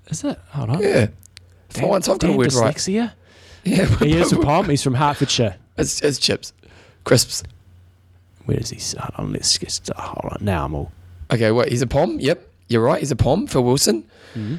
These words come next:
Speaker 2: He's got the old school photo. It's, I think this is mum and him when he was a boy.
Speaker 1: Yeah.
Speaker 2: He's got the old school can of Pepsi in his photo.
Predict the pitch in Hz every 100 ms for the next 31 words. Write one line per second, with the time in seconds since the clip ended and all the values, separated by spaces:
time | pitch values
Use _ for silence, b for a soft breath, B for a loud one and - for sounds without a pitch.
0 | B - - 147 127 156 - 156 151 143
1 | 214 175 131 139 127 151 143 151 143 143
2 | 143 131 156 147 135 123 120 139 339 330
3 | - - 113 156 - b b b - -
4 | 147 165 - 156 170 151 123 - - 196
5 | 180 - 190 226